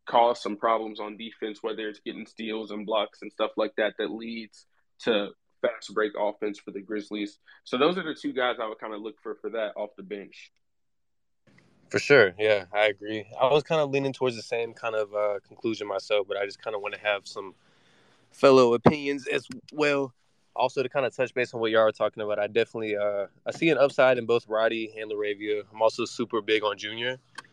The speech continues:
Speaker 2: But, uh, at this moment, I definitely have to say I think Roddy's a little bit more N B A ready.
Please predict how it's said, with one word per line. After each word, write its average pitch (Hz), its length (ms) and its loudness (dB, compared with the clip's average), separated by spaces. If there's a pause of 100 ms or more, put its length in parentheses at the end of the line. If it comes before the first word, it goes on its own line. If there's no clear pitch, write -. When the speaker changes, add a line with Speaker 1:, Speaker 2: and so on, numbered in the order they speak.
(420)
Speaker 2:
But, 110 180 8
uh, 107 440 10
at 107 200 4
this 117 220 -4
moment, 110 220 0
I 104 60 0
definitely 104 300 0
have 101 120 -2
to 95 40 -10
say 104 160 0
I 98 60 0
think 107 200 -8
Roddy's 104 320 4
a 101 60 -4
little 104 260 -4
bit 101 220 -10
more 104 220 -12
N 101 180 -14
B 104 160 -4
A 95 80 -4
ready. 120 400 -4